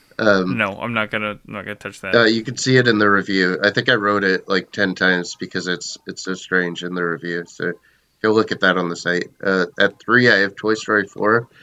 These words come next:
Speaker 1: uh, which I expected to be more disappointed by, but I actually really enjoyed.
Speaker 2: Yeah, I mean, I haven't gone to see it yet, but I've seen nothing but great glowing things from it, unlike, uh, Lion King coming around here
Speaker 1: <laughs> Oh,
Speaker 2: soon
Speaker 1: God.
Speaker 2: next week.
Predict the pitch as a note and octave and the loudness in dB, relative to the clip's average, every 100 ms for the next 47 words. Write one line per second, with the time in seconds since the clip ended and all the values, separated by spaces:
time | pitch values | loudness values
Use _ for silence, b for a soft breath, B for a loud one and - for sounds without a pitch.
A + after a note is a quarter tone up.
0 | b b - G2+ F#2+ G2+ G#2+ G2+ F#2+ - | b b 2 4 4 2 2 2 0 -4
1 | A#2 - E2+ G#2 G2+ F#2+ F#2 - - - | -4 -6 -6 -2 0 2 2 0 -16 -4
2 | A#2 A#2 G#2+ G#2+ G2 F#2 F2 F#2 - G2 | 0 0 4 4 4 4 4 2 -2 -4
3 | F#2+ F#2 F#2 F2+ E2+ F#2 F2+ - _ _ | -2 0 -2 -4 -6 -6 -6 -10 _ _
4 | _ _ _ _ _ _ _ _ _ _ | _ _ _ _ _ _ _ _ _ _
5 | - F#3+ G3 G2+ G#2 - G#2+ G2+ G2+ G2+ | -6 -4 -2 -6 -8 -6 -4 -4 -6 -6
6 | G2+ G2 G#2+ G2 G#2 G2 - F2 E2+ G#2 | -6 -8 -8 -6 -4 -6 -6 -8 -8 -10
7 | A2 G#2 G2+ G#2 G2 G2 - G2+ - _ | -10 -8 -8 -10 -10 -10 -8 -10 -10 _
8 | A2+ G#2 G2+ - G#2 G2 - G2 F#2+ G2+ | -8 -8 -10 -12 -12 -12 -12 -10 -10 -10
9 | G2+ F#2+ F#2+ G2+ F#2+ F#2 _ A2 G2+ G2 | -10 -8 -8 -6 -6 -8 _ -4 -4 -4
10 | - F#2+ G2 G#2 G2 F#2+ G2 - C3 C3 | -8 -14 -12 -12 -8 -6 -4 -4 -4 -4
11 | F#2 F#2+ D#2+ E2+ G2+ - C3+ - | -6 -2 0 0 -2 -4 -4 -4